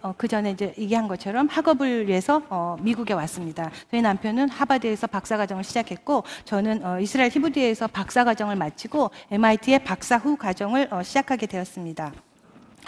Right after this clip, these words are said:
저희는 미국에 올 때 백 불을 들고 왔습니다. 그래서 백 불을 들고 와서 첫날에, 어, 식료품 가게에 가서 먹거리를 사기 위해서 팔십 불을 쓰고 이십 불이 남았어요. 그래서 이십 불을 가지고, 어, 시-, 어, 거기 지역 신문을 사서 지역에 대한 정보를 좀 얻으려고.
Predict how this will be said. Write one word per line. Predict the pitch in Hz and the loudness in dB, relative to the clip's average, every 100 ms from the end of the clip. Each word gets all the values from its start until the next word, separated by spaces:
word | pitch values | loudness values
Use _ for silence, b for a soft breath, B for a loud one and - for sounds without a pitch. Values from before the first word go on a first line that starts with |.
| B - | B -2
저희는 | 220 233 262 | 2 6 6
미국에 | 214 220 240 | 6 4 2
올 | 202 | 2
때 | 190 | 0
백 | 220 220 - | 4 4 4
불을 | 311 311 | 4 4
들고 | 240 202 | 2 -2
왔습니다. | 170 151 - 160 151 151 147 B B B | -2 -4 -4 -8 -6 -6 -8 B B B
그래서 | 226 - | -2 2
백 | 208 - | 2 4
불을 | 294 285 | 2 2
들고 | 226 208 | 0 0
와서 | 196 170 285 262 B B - | 0 0 2 0 B B -2
첫날에, | 277 262 240 247 320 320 - | 2 4 4 4 2 2 -2
어, | 180 175 | -4 -4
식료품 | - 311 311 311 262 | 0 4 4 4 4
가게에 | 220 202 180 175 | 2 2 -4 -2
가서 | 175 165 254 | -4 0 0
먹거리를 | 226 175 220 208 196 | 2 0 -2 -2 -2
사기 | 185 254 233 | -2 -2 -2
위해서 | 185 208 | -4 -4
팔십 | - 302 302 285 | 0 0 0 -4
불을 | 262 220 | -4 -4
쓰고 | - - 302 196 B B B - | -8 0 2 2 B B B 6
이십 | 269 311 339 - | 10 10 8 4
불이 | 247 226 | 2 2
남았어요. | 185 175 180 175 180 175 - B - | 2 0 -4 -4 -2 -4 -6 B -6
그래서 | 240 | 2
이십 | 240 294 302 | 6 8 6
불을 | 294 262 | 2 0
가지고, | 226 196 - 302 302 202 | 2 0 2 2 2 2
어, | |
시-, | - - | -4 -8
어, | 196 185 165 - | -6 -8 -8 -8
거기 | - 214 226 | -4 0 0
지역 | - 247 262 | 2 4 4
신문을 | - 240 214 202 | 4 2 2 -2
사서 | 247 226 277 | -2 0 -2
지역에 | - 233 233 220 | 0 0 2 2
대한 | 196 190 | 0 -2
정보를 | 220 202 220 208 196 | -2 -2 -2 -2 -4
좀 | 190 | -4
얻으려고. | 160 165 175 160 262 370 | -4 -4 -6 -4 -4 -4